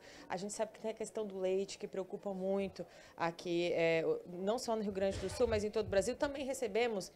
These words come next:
o setor do arroz, que fala da questão do I C M S, né, que acaba perdendo a competitividade pro produto daqui. É, essa pauta, vocês pensam em discutir,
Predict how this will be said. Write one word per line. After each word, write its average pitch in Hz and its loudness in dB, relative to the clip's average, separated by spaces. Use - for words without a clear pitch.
o 220 -4
setor 226 2
do 214 2
arroz, 214 6
que 214 -14
fala 202 0
da 202 2
questão 220 -4
do 214 -4
I 240 -4
C - -6
M 196 -2
S, 165 0
né, 175 -2
que 175 -2
acaba 180 2
perdendo 185 0
a 190 2
competitividade 190 -4
pro 185 -14
produto 190 -6
daqui. 190 0
É, 196 6
essa 208 4
pauta, 214 2
vocês - -4
pensam 202 -2
em 95 -4
discutir, - -6